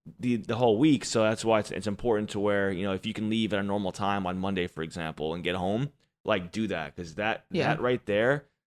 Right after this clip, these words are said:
Speaker 1: like, that makes a difference, um, and that will help. And before you know it, it's Tuesday, and then before you know it's Wednesday, and then it's Friday, and you're, you're back at it again. So
Speaker 2: Yeah.
Speaker 1: again, just make sure that you're taking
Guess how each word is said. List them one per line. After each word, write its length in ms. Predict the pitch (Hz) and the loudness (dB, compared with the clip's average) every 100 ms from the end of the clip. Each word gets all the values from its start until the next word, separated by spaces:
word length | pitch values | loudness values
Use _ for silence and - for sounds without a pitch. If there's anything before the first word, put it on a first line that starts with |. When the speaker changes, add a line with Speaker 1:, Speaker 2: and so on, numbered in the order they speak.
| - | -8
Speaker 1:
like, 220 | 95 76 | -6 -4
that 240 | 95 110 98 | -2 0 0
makes 260 | 113 107 | -4 -2
a 40 | 101 | -4
difference, 720 | 92 101 120 143 - - - - | -2 -2 -2 -4 -4 -8 -8 -4
um, 320 | 101 92 90 | -2 -2 -4
and 80 | 98 | -2
that 140 | 98 | -2
will 80 | 80 | -2
help. 340 | 95 107 82 80 | -2 -2 -2 -6
And 240 | 85 90 | -8 -8
before 260 | 85 101 104 | -6 -2 -2
you 100 | 98 | 0
know 240 | 98 98 | 0 0
it, 120 | 98 - | 0 -4
it's 280 | 80 - - | -8 -8 -4
Tuesday, 640 | 135 123 110 113 113 110 | -2 0 0 2 2 0
and 80 | 101 | -2
then 200 | 90 82 | -6 -8
before 280 | - 101 | -2 0
you 60 | 101 | 0
know 140 | 95 | 0
it's 140 | 82 - | -2 0
Wednesday, 440 | 117 120 104 113 | 0 2 2 2
and 80 | 101 | 2
then 80 | 90 | -2
it's 100 | - | -6
Friday, 560 | - 113 110 107 104 | 4 6 6 6 2
and 80 | 98 | 0
you're, 100 | 92 | -2
you're 140 | 85 90 | -4 -4
back 260 | 98 92 | -4 -2
at 120 | 95 | -4
it 60 | 85 | -4
again. 300 | 87 92 82 | -4 -6 -6
So 100 | 90 | 0
Speaker 2:
Yeah. 160 | 160 110 | 0 0
Speaker 1:
again, 160 | 90 | -4
just 120 | 82 | -4
make 160 | 107 104 | -6 -4
sure 140 | - | -2
that 80 | 98 | -2
you're 100 | 92 | -2
taking 440 | 95 95 90 90 | -2 -4 -4 -8